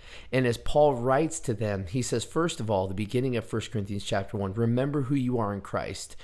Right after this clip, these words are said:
Remember what salvation did for you personally." And then he, he moves on through verses about eight through seventeen, and he says, "I beseech you now, I'm begging you now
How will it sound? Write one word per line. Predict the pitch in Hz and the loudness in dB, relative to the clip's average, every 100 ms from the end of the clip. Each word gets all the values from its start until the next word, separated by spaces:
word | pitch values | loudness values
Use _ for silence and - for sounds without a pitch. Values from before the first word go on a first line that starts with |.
| - - - | -14 -12 0
Remember | 123 127 147 | 2 4 2
what | 127 | 0
salvation | - 110 107 117 123 - 127 | 2 0 2 0 0 0 -2
did | 107 120 | 2 0
for | 113 110 | 2 -2
you | 104 127 | 0 0
personally." | 127 - 117 - 98 87 82 - - - - 139 | 4 4 2 -2 -4 -4 -6 -8 -10 -10 -6 0
And | 139 | 4
then | 139 | 4
he, | 151 131 | 4 0
he | 110 139 | 0 2
moves | 139 143 123 | 4 2 4
on | 127 131 139 | 4 4 2
through | 131 131 131 | -4 -2 0
verses | 120 123 117 104 | 2 0 0 -2
about | - 117 107 - | 0 2 2 0
eight | 127 - | -2 -4
through | - 127 | -2 -2
seventeen, | - 143 139 120 - 147 139 | 2 2 2 -2 -2 0 2
and | 104 98 - | 0 -4 -12
he | - 139 | -4 -2
says, | - 139 | 0 2
"I | 123 | 2
beseech | 95 107 - 156 - | 0 -2 0 0 0
you | 113 | 0
now, | 104 95 98 | 2 4 4
I'm | 98 - - | 0 -4 2
begging | 175 175 160 147 | 6 6 6 2
you | 120 110 | 2 2
now | 107 98 101 | 0 0 -2